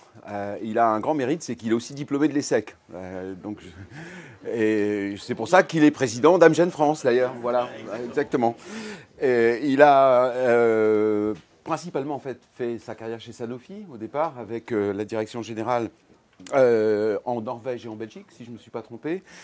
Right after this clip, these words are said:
Et puis, euh, vous, tu es parti en Australie, en Nouvelle-Zélande. Donc, tu as fait beaucoup de filiales, en fait, étrangères et tu reviens maintenant en France à la tête d'Amgen. Et donc, nous avons demandé à, à Jean de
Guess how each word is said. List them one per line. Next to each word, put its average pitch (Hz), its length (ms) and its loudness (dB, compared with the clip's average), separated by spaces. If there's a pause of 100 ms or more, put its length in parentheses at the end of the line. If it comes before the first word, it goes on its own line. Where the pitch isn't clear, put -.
(340)
Et 110 140 0
puis, 156 400 -2
euh, 107 420 4
vous, 104 380 -8
tu - 160 -8
es 110 40 -6
parti 156 480 -4
en 117 140 -8
Australie, 113 380 -12
en 123 60 -10
Nouvelle-Zélande. 113 560 -10
Donc, 113 140 -16
tu 135 100 -6
as 117 40 -4
fait 127 200 -12
beaucoup 123 260 -14
de - 40 -16
filiales, 135 500 -10
en 113 80 -14
fait, 107 180 -18 (160)
étrangères 143 580 -10
et 113 60 -12
tu 113 160 -18
reviens 110 300 -10
maintenant 117 260 -12
en 104 60 -10
France 127 420 -16 (500)
à - 80 -6
la 110 80 0
tête 110 200 -6
d'Amgen. 127 440 0 (760)
Et 113 100 -8
donc, 120 240 -12
nous 113 160 -8
avons 117 160 -4
demandé 120 380 -2
à, 92 280 -2 (760)
à 104 240 -2
Jean 123 280 -6
de 117 140 -6